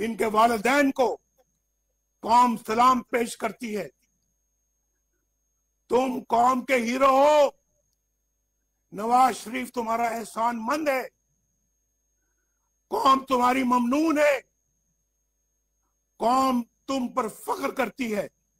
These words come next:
मगर चंद लोग कहते हैं कि हम आइन और कानून के ताबे हैं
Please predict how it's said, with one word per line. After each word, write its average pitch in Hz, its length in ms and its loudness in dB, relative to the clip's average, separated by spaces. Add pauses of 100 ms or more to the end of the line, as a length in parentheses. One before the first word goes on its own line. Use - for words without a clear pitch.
(1500)
मगर 165 240 -8
चंद 240 340 0
लोग 254 360 4
कहते 247 400 -2
हैं 254 280 -4 (2250)
कि 190 60 -4
हम 214 280 -2 (100)
आइन 226 340 -4
और 214 200 -6
कानून 208 340 -4
के 208 120 -6
ताबे 196 440 0
हैं 170 120 -10